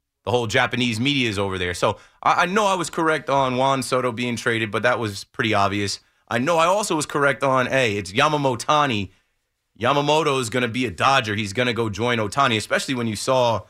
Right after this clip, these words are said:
the contract, especially when you saw the deferred money. But then as we kept going, you know, through, uh, this winter and the off season, you know, I, I,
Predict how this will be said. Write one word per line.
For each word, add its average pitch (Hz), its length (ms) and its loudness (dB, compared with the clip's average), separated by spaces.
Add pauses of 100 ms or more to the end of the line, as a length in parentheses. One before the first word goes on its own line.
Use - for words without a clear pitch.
(480)
the 110 80 -2
contract, 151 680 0
especially 170 520 -4
when 131 160 -2
you 113 80 -2
saw 113 500 0 (800)
the 117 100 -4
deferred 113 460 0
money. 110 340 0 (1700)
But 143 160 0
then 202 180 4
as 175 220 2
we 170 140 -4
kept 156 240 0
going, 147 400 0
you 143 80 0
know, 131 100 2
through, 143 500 -2
uh, 123 520 2 (760)
this 117 200 -4
winter 135 500 0
and 120 180 -2
the 120 120 0
off 123 240 2
season, 120 720 -2 (920)
you 131 60 -4
know, 127 100 4
I, 131 280 2
I, 143 60 2